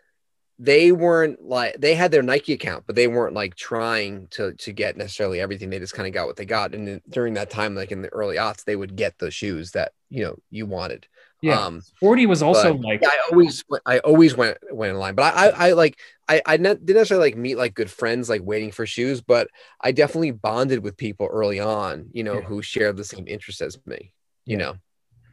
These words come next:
Speaker 2: Sporty's a, a peculiar one because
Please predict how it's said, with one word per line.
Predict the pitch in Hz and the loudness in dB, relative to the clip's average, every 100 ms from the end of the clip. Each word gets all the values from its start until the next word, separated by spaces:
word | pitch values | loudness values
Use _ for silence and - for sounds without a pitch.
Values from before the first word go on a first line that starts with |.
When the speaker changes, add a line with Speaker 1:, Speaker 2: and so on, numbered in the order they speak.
| _ | _
Speaker 2:
Sporty's | - - 214 294 262 170 | -18 -2 2 4 4 2
a, | 180 170 131 143 | -2 -4 -8 -8
a | |
peculiar | 131 135 196 202 156 | -10 -4 2 4 4
one | 127 | 2
because | 107 110 131 120 120 | 0 0 0 0 -2